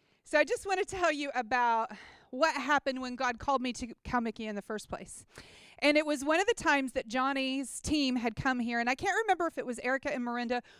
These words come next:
or if it was <sighs> just the team that came over. I don't even know, but I, all I know is that I'm sitting back there, like, where Emma is, and the Holy Spirit just came on me, and he said, "I want you to go,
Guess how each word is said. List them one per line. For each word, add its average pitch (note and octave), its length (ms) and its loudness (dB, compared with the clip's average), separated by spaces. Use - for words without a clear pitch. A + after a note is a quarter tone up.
or D4+ 140 6
if E4+ 100 0
it D4 140 2
was B3+ 340 4
<sighs> - 400 -6
just D#4+ 240 2
the D#4+ 100 0
team D#4 280 2
that C4+ 140 2
came C#4 200 0
over. C#4+ 220 4
I D4 60 -2
don't F#4 140 -2
even E4 200 -2
know, B3 220 4
but B3 80 -2
I, C#4 180 2
all F4 180 10
I G4+ 100 2
know E4 160 6
is D4 100 4
that C#4 100 -10
I'm C#4 100 -12
sitting F#4+ 280 -2
back D#4 200 6
there, C#4+ 160 6
like, C4+ 200 0
where C4 180 6
Emma C4 200 2
is, A3+ 380 0
and A#3 120 -2
the A#3+ 100 4
Holy E4+ 380 8
Spirit D#4+ 360 2
just B3 220 -2
came D4 320 -4
on C4 240 2
me, A3 280 0
and B3+ 140 2
he D4 160 4
said, B3+ 500 4
"I A3 60 0
want C4 260 -2
you B3 40 -10
to A#3 60 -4
go, C4 300 -8